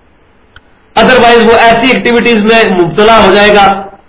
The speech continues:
کہ پھر وہ مولویوں کے پیچھے بھاگے گا اور فتوے لے گا، اور جو اس کو صحیح بات بتائے گا، اس کی بات بھی سننے کے لیے تیار نہیں ہوگا۔ یہی ہوتا ہے، ہم لوگ چاہتے ہیں اپنی مرضی کے فتوے لیں، تو پھر وہ مولوی ایسے ہیں جو کہتے ہیں، "ہاں جی، لالہ نکلوا دیتے ہیں، ایک رات کے لیے نکاح کر لیں"، اور بعض اوقات وہ مولوی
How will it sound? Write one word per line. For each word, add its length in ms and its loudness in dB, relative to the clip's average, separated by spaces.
کہ 80 -2
پھر 280 0
وہ 60 2
مولویوں 340 2
کے 140 0
پیچھے 220 -2
بھاگے 340 0
گا 60 0
اور 220 0
فتوے 220 -2
لے 220 -2
گا، 80 -8
اور 120 -4
جو 140 0
اس 120 2
کو 240 -2
صحیح 140 0
بات 320 0
بتائے 240 0
گا، 60 2
اس 100 2
کی 200 -2
بات 160 2
بھی 100 0
سننے 300 0
کے 60 0
لیے 180 -2
تیار 180 -2
نہیں 140 -8
ہوگا۔ 200 -10
یہی 200 -2
ہوتا 220 0
ہے، 100 0
ہم 120 0
لوگ 200 0
چاہتے 220 0
ہیں 80 -2
اپنی 120 -2
مرضی 320 0
کے 160 0
فتوے 300 -4
لیں، 140 -10
تو 160 -2
پھر 120 0
وہ 140 2
مولوی 380 0
ایسے 240 2
ہیں 60 2
جو 160 2
کہتے 220 0
ہیں، 80 0
"ہاں 160 0
جی، 140 0
لالہ 340 2
نکلوا 300 2
دیتے 300 0
ہیں، 60 0
ایک 300 0
رات 180 -2
کے 100 0
لیے 80 0
نکاح 260 0
کر 200 -2
لیں"، 140 -2
اور 80 -2
بعض 240 2
اوقات 220 -2
وہ 220 0
مولوی 440 -2